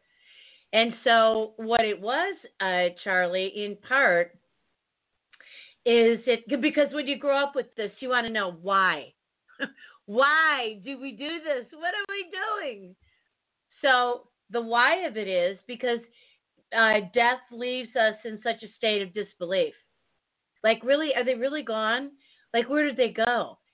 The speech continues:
No, I don't believe it. So, you know, people have to go and see for the proof, right? And then it's not gonna be enough.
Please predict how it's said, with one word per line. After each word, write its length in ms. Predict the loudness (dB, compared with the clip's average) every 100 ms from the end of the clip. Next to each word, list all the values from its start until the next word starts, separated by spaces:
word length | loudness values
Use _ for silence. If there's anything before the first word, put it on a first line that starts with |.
| _ _ -2
No, 140 | 2
I 200 | 4 4
don't 220 | 2 0
believe 420 | -4 -6 -6 -4 -6
it. 180 | -6 _ 0
So, 140 | 2
you 160 | 2 0
know, 140 | -2
people 300 | -2 -6 0
have 160 | 0 0
to 80 | -2
go 340 | 0 0 -2 -4
and 180 | -8 -10 _ -6
see 520 | -4 -4 -6 -8 -14 _ _ -6
for 100 | -4
the 100 | -4
proof, 360 | -2 0 0 0 0
right? 260 | 4 2 0 -20 -10 -2
And 100 | 2
then 120 | 2
it's 180 | 0 2
not 240 | 2 2
gonna 160 | -2 -4
be 160 | -2
enough. 340 | 0 2 2